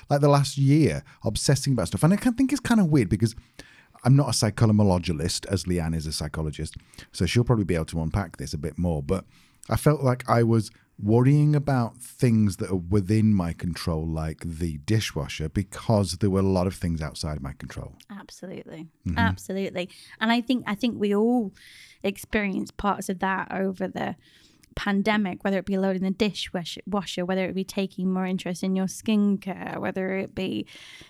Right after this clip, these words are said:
Speaker 2: speaking to people on a certain time on a certain day. It's, I think, like you say, it's those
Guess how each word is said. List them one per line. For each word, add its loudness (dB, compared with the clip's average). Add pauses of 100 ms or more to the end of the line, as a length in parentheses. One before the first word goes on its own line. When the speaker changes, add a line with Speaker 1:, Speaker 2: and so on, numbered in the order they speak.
Speaker 2:
speaking -2
to -4
people -4
on -4
a -6
certain -4
time -2
on -2
a -4
certain -4
day. -4
It's, -12
I -8
think, -4
like -4
you -4
say, -4
it's -10
those -6